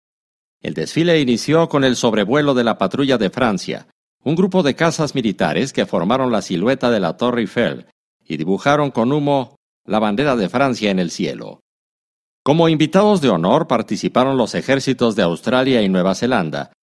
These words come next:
que complementaron su presentación con la marcha de ocho indígenas maoríes.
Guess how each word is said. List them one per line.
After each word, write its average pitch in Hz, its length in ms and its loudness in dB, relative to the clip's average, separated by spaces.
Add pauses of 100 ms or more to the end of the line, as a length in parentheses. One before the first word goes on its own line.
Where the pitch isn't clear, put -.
(220)
que 127 140 -2
complementaron 147 680 2
su - 120 -2
presentación 123 720 -2
con 127 180 -2
la 95 100 2
marcha 127 400 0
de 90 120 -2
ocho 107 360 -2
indígenas 101 600 -2
maoríes. 80 760 -4